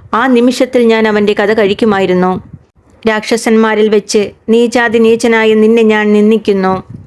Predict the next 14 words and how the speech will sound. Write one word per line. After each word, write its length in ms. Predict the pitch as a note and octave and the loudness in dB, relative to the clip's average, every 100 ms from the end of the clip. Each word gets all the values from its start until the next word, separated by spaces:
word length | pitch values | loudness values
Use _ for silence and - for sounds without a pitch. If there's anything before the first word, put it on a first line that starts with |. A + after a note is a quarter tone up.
| - _ - | -20 _ -6
രാവണൻ 420 | G#3+ A3 A3+ A3 | -4 -2 -2 0
ഇങ്ങനെ 320 | G#3+ G#3+ G#3+ G#3 | 2 2 0 0
നിന്ദിച്ചു 480 | G3+ G#3+ A3 - A3 | 2 2 0 -2 -2
പറഞ്ഞപ്പോൾ 600 | G#3+ G#3 G#3 G#3 G3+ F#3+ - _ - | 0 0 0 0 0 -2 -10 _ -4
ഗദാപാണിയായ 880 | G#3 G3+ C4 C4 A3+ A3 A3 G#3+ G#3 | -2 0 -2 -2 0 2 2 2 0
വിഭീഷണൻ 720 | F#3+ F#3+ G#3+ G#3+ A3 G3+ G3 - | 0 0 -2 0 -2 -2 -4 -4
നാല് 360 | G3 G3+ G#3+ | -2 0 0
മന്ത്രിമാരോടൊന്നിച്ച് 1120 | G#3 G3+ G3+ A3 G#3 G3 G3 G3 G3 F#3 G3+ F#3+ - | 0 0 0 0 0 0 0 0 0 -2 -2 -2 -2
ആകാശത്തേക്ക് 800 | F#3+ F#3+ G3 A3 G#3+ F#3+ G3 G3 | -2 -2 -2 -2 -4 -2 -2 0
ഉയർന്നു. 500 | F#3 F#3 F#3 F3+ F3+ - - _ - - - - | 0 2 0 -2 -4 -10 -20 _ -20 -20 -10 -4
അന്തരീക്ഷത്തിൽ 760 | G#3+ A#3 B3+ B3 B3 A#3 A#3+ | -2 2 2 2 0 0 2
നിന്നുകൊണ്ട് 460 | A3+ A#3 A#3+ A3+ G#3+ | 2 2 2 2 0
രാവണനോട് 560 | G#3+ G3+ A3 A3 G3+ G3 | 0 -2 0 2 2 0
പറഞ്ഞു, 400 | G3 F#3 F#3+ F#3 | -2 -2 -4 -6